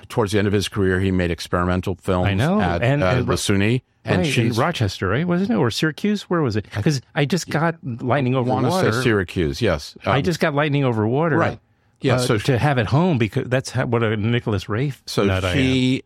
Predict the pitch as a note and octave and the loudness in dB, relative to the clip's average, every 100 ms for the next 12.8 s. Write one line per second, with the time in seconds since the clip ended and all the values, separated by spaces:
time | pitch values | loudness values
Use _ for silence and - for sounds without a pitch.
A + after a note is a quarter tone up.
0 | _ G#2+ G#2+ G2+ F#2 - - - G#2 - | _ -2 0 0 -2 -8 -10 -6 -6 -6
1 | - F#2+ D#2+ - G#2 A2+ A2+ - - G#2 | -4 -4 -4 -4 0 0 0 -4 -4 -2
2 | G2+ G2+ F#2+ F2+ F#2 - _ _ - G2 | 0 0 0 0 -2 -8 _ _ -4 -2
3 | F#2+ F2 G2 F#2 F2 E2 F2 F2 - F2+ | -2 -2 0 0 -2 -2 -2 -4 -4 0
4 | F2+ F2 - E2+ E2 E2+ - E2 F2 D#2+ | 0 -2 -4 -4 -4 -6 -6 -4 -2 -4
5 | - E2+ D#2+ D#2+ - _ _ - F#2 E2+ | -4 -4 -4 -6 -16 _ _ -6 -4 -2
6 | - F2+ F2 F2 F2+ E2 D#2 - E2 C2+ | -2 0 0 0 0 -2 -4 -2 0 -2
7 | - - - - G#2 F2+ F#2+ E2 D#2+ D#2 | -8 -16 -16 -8 -4 -4 -2 -2 -2 -2
8 | F2 F2+ D#2+ D#2+ - E2+ D#2+ E2+ D#2+ D#2 | -2 -2 -2 -4 -4 -6 -4 -4 -4 -4
9 | F2 D2 D#2 D2 D2+ D2 E2+ E2+ - D#2+ | -4 -4 -4 -4 -4 -4 -2 -4 -4 -8
10 | B1 - _ - G2+ C#2 - F2+ - - | -8 -12 _ -10 -10 -10 -6 -6 -2 0
11 | C3+ A#2 E2+ G#2 A2+ G2+ E2 D#2+ A2 - | 2 0 0 -2 0 -2 -4 -4 -4 -4
12 | - G2+ B2+ D2+ - B2+ G#2 | -4 -2 -2 -4 -4 -2 -2